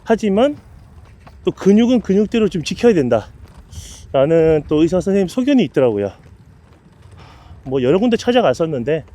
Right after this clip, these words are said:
허리만 불편한 게 아니라 이제 목도 조금 신경이 눌려 있어서, 그래서 사실은 이제 피디님하고 얘기 많이 나눴을 때 고민 많이 했거든요.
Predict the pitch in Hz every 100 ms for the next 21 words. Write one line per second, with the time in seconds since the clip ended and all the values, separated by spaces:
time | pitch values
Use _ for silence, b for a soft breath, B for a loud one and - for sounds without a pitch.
0 | b b b - - 226 240 220 175 -
1 | 196 196 143 139 143 110 117 107 - 135
2 | 175 - 131 - - - - - - -
3 | - - 131 - 175 208 196 131 131 170
4 | 143 135 170 127 - - - - - -
5 | - - - - - - - - b b
6 | b 202 160 175 247 233 214 240 277 254
7 | 226 160 180 143 143 107 131 190 180 143
8 | 131 123 151 214 143 110 160 202 165 101